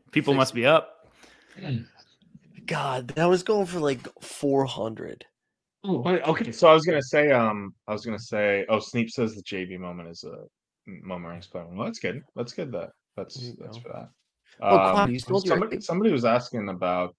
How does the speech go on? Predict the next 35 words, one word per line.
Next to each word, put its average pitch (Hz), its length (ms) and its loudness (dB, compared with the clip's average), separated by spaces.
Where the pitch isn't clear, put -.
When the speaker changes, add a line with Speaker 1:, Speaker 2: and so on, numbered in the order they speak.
Speaker 3:
uh, 82 380 -4
<laughs> - 60 -10
well, - 260 -8
uh, 123 140 6
some, 180 300 2
some 185 200 6
people 196 220 -2
were 123 80 6
asking 120 340 0
about, 104 580 4
uh, 95 140 2
one 104 220 0
dollar 98 300 2
moments. 92 360 -8
So 120 480 10
here's 156 400 8
my 139 280 6
interest. 101 520 0
I, 139 180 6
I 151 180 8
think 226 260 0
it's 226 120 -2
gonna 196 220 2
be 127 100 2
kind 139 180 -2
of 107 60 -4
<laughs> 98 40 -6
interesting 113 460 -6
to 107 80 -8
see 104 140 -10
what 90 80 -4
happens 92 280 -4
for 127 120 -10
this 123 180 -6
because, 92 540 -4